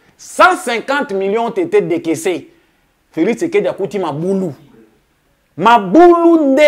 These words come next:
Félix Tshisekedi a kokuta kuna. Je vous dis, je ne peux pas vous dire le bilan catastrophique. Parce que tant que loba, croyez à mes œuvres, ndenge to lobango, c'est facile à dire.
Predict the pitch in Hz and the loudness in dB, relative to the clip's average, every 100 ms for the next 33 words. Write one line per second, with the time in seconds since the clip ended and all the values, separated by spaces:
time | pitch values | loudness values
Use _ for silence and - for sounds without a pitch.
0 | 277 - 208 240 156 175 208 160 170 156 | 2 -2 -2 0 -2 -2 0 0 -2 -6
1 | 156 135 117 - 104 _ _ _ _ 110 | -8 -12 -14 -16 -20 _ _ _ _ -8
2 | 175 156 170 160 240 240 _ _ _ 120 | -6 -6 -10 -8 -8 -10 _ _ _ -8
3 | 180 175 170 247 254 - 214 170 151 147 | -6 -6 -2 0 0 -2 -6 -6 -10 -6
4 | 202 202 - 139 165 156 151 202 175 139 | -6 -8 -10 -6 -4 -6 -6 -6 -6 -12
5 | 139 135 139 135 180 - _ _ - 214 | -12 -12 -14 -12 -12 -14 _ _ -8 -6
6 | 185 208 226 165 190 190 165 151 156 - | -4 -4 -4 -4 -6 -4 -6 -4 -6 -8
7 | - - 175 170 175 190 170 170 160 147 | -18 -8 -2 0 0 -2 -4 -6 -8 -6
8 | 202 202 170 180 175 185 196 160 165 131 | -4 -4 -4 -4 -4 -6 -4 -6 -6 -8
9 | 127 151 165 147 147 139 196 156 135 160 | -8 -8 -8 -12 -10 -8 -8 -8 -8 -10
10 | 131 | -12